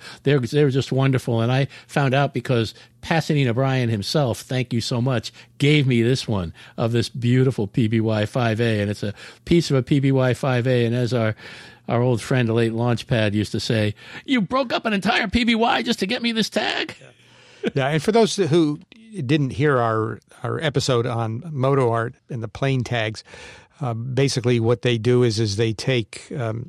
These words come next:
Speaker 2: for the Plain Tags, they take aircraft skins that would, um,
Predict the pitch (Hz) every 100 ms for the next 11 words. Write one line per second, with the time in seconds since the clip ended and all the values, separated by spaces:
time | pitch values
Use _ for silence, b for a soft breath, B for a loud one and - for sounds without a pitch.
0 | - - 113 123 127 117 113 110 101 113
1 | 107 117 110 - - 135 123 - 120 110
2 | - - - - 117 107 101 - 117 113
3 | 107 107 202 123 117